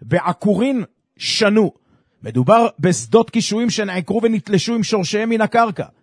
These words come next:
והשומר על התלוש מן הקרקע בשעה שלא נגמרה מלאכתו, אוכל מד-, הלכות מדינה, כמו שמבואר במשנה, לדעת שמואל.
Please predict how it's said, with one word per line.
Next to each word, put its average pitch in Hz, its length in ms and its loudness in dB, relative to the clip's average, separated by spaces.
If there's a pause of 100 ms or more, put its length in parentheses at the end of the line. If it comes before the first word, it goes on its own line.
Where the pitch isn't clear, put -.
(300)
והשומר 139 420 -4
על 196 80 2
התלוש 196 340 -2
מן 208 120 -4
הקרקע 208 340 -2
בשעה 190 320 -2
שלא 208 220 -2
נגמרה 202 320 -2
מלאכתו, 220 500 2 (560)
אוכל 240 300 2
מד-, 233 240 -2 (100)
הלכות 208 360 0
מדינה, 214 380 2 (580)
כמו 117 140 -6
שמבואר 160 420 0
במשנה, 220 600 2 (680)
לדעת 202 640 0 (260)
שמואל. 175 520 2